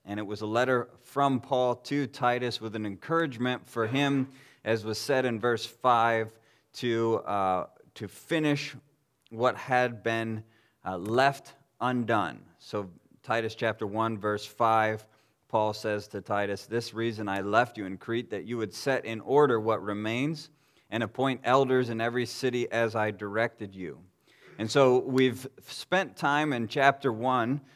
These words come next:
looking at the first reason, the first, uh,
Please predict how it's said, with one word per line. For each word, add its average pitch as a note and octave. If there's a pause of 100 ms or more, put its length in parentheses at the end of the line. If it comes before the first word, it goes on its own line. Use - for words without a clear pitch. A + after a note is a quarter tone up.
(120)
looking C#3+
at B2
the A#2+
first -
reason, B2
the A2+
first, - (440)
uh, G2+